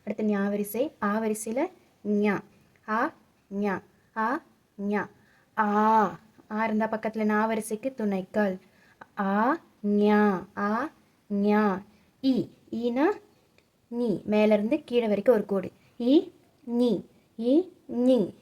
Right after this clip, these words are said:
இ, நீ. ஈ. ஈனா என்ன போடணும்? சுழிக்கணும். அப்ப நீ. இ,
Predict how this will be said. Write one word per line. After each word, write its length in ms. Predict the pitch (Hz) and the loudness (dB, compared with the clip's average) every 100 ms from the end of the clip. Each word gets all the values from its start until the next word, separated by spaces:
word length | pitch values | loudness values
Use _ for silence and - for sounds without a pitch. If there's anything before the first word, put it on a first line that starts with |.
| _ | _
இ, 300 | 226 262 381 - _ | 0 2 2 0 _
நீ. 380 | 226 226 220 180 - _ _ _ | -8 -4 -4 -6 -10 _ _ _
ஈ. 380 | 233 240 247 214 220 | -2 2 4 2 0
ஈனா 380 | 233 247 262 269 | 0 2 4 2
என்ன 200 | 226 247 | 0 0
போடணும்? 320 | 240 233 240 277 254 | 0 0 -4 -2 0
சுழிக்கணும். 440 | 254 247 190 185 _ - _ _ | 0 0 -2 -2 _ -20 _ _
அப்ப 140 | 226 | -2
நீ. 600 | 220 226 240 240 226 185 - 214 | -2 0 0 0 0 -2 -4 -6
இ, 340 | 240 277 370 | 0 2 0